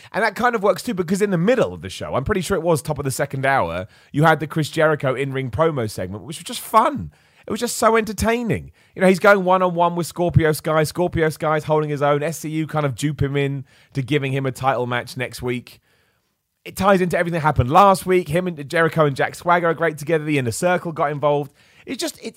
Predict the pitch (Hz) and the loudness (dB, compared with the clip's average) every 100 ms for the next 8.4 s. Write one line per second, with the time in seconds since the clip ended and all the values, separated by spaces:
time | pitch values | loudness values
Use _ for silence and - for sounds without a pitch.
0 | 180 226 - 247 254 247 220 196 180 165 | -8 -6 -4 2 2 2 -2 -2 -4 -4
1 | - 175 147 135 131 - 131 123 120 110 | -2 0 0 0 -2 2 2 2 -2 -8
2 | - _ _ 151 151 143 135 139 127 113 | -14 _ _ 2 2 2 0 0 -2 -4
3 | 87 80 - 165 170 151 208 214 139 104 | -4 -6 -4 -2 0 2 4 4 0 -6
4 | - 107 - 65 87 _ _ - 147 165 | -8 -12 -12 -14 -14 _ _ -12 -2 0
5 | 156 185 202 175 170 151 131 147 131 127 | 4 6 6 4 2 0 0 -2 -2 -4
6 | 101 117 107 113 101 98 101 87 101 - | -4 -4 -4 -4 -6 -6 -6 -6 -6 0
7 | 190 190 180 151 - 143 120 127 120 98 | 0 2 2 0 2 2 2 0 -2 0
8 | 135 143 147 | 2 2 0